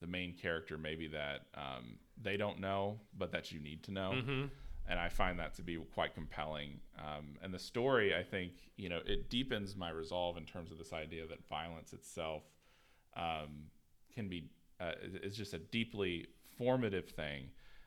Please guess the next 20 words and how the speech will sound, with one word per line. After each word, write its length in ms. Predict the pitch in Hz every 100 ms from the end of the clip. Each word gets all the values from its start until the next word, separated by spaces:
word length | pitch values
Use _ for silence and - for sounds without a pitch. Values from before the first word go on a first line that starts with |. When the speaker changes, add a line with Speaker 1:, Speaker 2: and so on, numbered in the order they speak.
| -
Speaker 1:
and 140 | 90
that 120 | 90 80
nonviolence 680 | 92 104 98 87 82 -
is 100 | 92
the 100 | 98
only 160 | 76 85
way 140 | 80
to 80 | 69
heal 340 | - 87 78
violence, 680 | 76 78 78 65 - - - -
um, 420 | 80 76 71 67 -
more 220 | 92 95
violence. 420 | 87 80 78 76 -
You 80 | 80
know, 60 |
I, 180 | 82 98
I 40 | 104
think 200 | 117 110
that's 240 | 95 -
the, 320 | 90 82 82